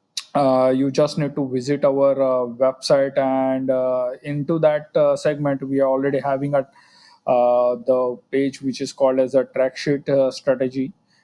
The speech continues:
And if you are, uh, clicking on that respective page, so you will see there are the four, uh,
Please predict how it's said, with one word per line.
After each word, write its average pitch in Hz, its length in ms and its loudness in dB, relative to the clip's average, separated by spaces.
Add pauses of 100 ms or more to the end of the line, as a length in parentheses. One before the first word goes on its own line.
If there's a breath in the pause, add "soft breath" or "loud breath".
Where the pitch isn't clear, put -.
(120)
And 127 260 0
if - 160 -4
you 139 100 2
are, 135 160 2
uh, 131 140 0
clicking 165 440 -4
on 147 220 -2
that 139 260 0
respective 147 580 -6
page, 131 260 -4
so 139 240 -2
you 135 200 0
will 135 120 -2
see 160 340 -2
there 135 320 2
are 131 300 0
the 131 100 2
four, 143 540 0
uh, 143 420 4